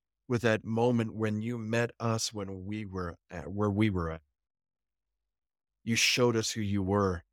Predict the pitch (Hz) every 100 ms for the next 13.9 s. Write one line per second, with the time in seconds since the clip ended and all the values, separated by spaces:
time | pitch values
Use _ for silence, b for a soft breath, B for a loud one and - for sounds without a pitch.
0 | _ _ _ _ _ _ _ _ _ _
1 | _ - 113 110 107 104 107 98 98 92
2 | - 110 101 92 95 - 98 95 98 101
3 | 98 - - 98 101 92 90 85 - _
4 | _ _ _ 98 113 120 101 - 98 95
5 | 95 92 95 90 82 _ _ _ _ _
6 | _ _ _ _ _ _ _ _ _ _
7 | _ _ _ _ 110 101 101 98 - -
8 | 104 113 104 95 95 - 101 98 98 98
9 | 95 92 95 92 - 98 - 104 92 90
10 | - - 113 104 - _ _ _ - 101
11 | 92 - - 117 98 82 - _ _ 101
12 | - - 104 98 98 - - 87 87 87
13 | - - 92 90 92 92 - 90